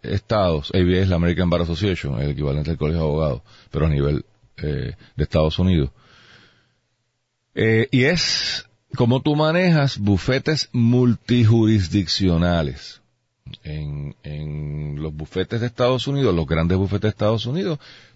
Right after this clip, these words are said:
tienen oficinas en veinte of-, en veinte ciudades. Y obviamente, eh, por ejemplo, mi, mi oficina tiene una relación estrecha con Holland and Knight. Eh, pues Holland and Knight tiene oficinas en Miami, en Fort Lauderdale, en,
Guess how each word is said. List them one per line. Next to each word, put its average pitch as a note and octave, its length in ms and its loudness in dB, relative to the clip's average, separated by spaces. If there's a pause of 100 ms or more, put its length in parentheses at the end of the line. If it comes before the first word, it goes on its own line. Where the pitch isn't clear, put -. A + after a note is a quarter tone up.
(120)
tienen D#2+ 240 -2
oficinas G2+ 480 -2
en F3 100 -2
veinte F#2 240 -2
of-, - 200 -6
en F2+ 120 0
veinte D#2+ 320 0
ciudades. F2+ 460 0 (1000)
Y D#2 80 -6
obviamente, G#2+ 680 -2 (480)
eh, C#2 540 -2 (500)
por D#2 120 -8
ejemplo, D2+ 180 -4
mi, C#2 160 -2
mi E2 160 -2
oficina E2+ 420 0
tiene A2+ 140 0
una A2+ 80 2
relación A2 320 0
estrecha A#2 360 0
con E2+ 220 0
Holland F2+ 260 4
and E2 100 4
Knight. A#1+ 220 -4 (840)
Eh, C#2 560 -6 (720)
pues D#2 160 2
Holland D2 240 2
and C#2 80 -2
Knight D#2 140 -4
tiene A#2 160 0
oficinas D3 460 -2
en F2+ 80 0
Miami, D2 380 0
en B1+ 80 -8
Fort D2 220 -2
Lauderdale, C2+ 500 0
en, C#2 1400 -4